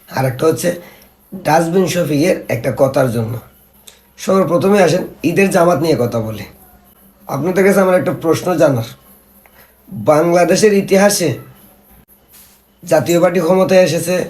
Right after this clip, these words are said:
বিএনপি ক্ষমতায় এসেছে, আওয়ামী লীগ ক্ষমতায় এসেছে, আপনারা কি কেউ কখনো দেখছেন ঈদের জামাতে আওয়ামী লীগের নেতারা, বিএনপির নেতারা বা জাতীয় পার্টির নেতারা ইমাম সাহেবের পাশে বসে,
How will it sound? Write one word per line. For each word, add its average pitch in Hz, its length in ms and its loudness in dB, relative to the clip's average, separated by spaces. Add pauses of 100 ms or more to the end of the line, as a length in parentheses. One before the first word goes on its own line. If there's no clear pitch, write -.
(140)
বিএনপি 165 380 -2
ক্ষমতায় 175 460 2
এসেছে, 160 300 -2 (160)
আওয়ামী 151 300 4
লীগ 160 120 0
ক্ষমতায় 143 380 2
এসেছে, 113 300 -6 (680)
আপনারা 180 420 2
কি 196 200 -2
কেউ 202 160 2 (120)
কখনো 185 320 4
দেখছেন 156 440 0 (720)
ঈদের 170 340 2
জামাতে 160 420 2 (600)
আওয়ামী 156 360 4
লীগের 185 280 2
নেতারা, 165 380 4 (380)
বিএনপির 165 540 0
নেতারা 170 440 4
বা 151 180 2
জাতীয় 151 400 0
পার্টির 156 260 2
নেতারা 156 380 2 (640)
ইমাম 160 280 2
সাহেবের 185 400 4 (600)
পাশে 147 300 0
বসে, 139 340 0